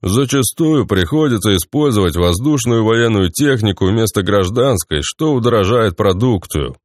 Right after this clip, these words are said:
Собственно говоря, и поселенцев стали привлекать лишь для сокращения расходов. Если использовать местные продукты вместо привозных, цена добычи падает.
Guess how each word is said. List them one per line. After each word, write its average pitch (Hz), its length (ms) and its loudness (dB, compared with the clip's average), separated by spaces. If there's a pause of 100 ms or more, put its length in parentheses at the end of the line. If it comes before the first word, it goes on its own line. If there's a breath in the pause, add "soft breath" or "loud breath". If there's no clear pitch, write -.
Собственно 135 560 -2
говоря, 131 540 2
и 92 40 0
поселенцев 110 760 0
стали 113 360 0
привлекать 101 680 0
лишь 117 260 0
для 110 200 0
сокращения 101 720 0
расходов. 87 680 0 (280)
Если 123 540 0
использовать 104 680 -2
местные 110 420 0
продукты 120 560 -2
вместо 104 360 0
привозных, 110 840 -2
цена 147 320 0
добычи 123 420 0
падает. 90 600 -2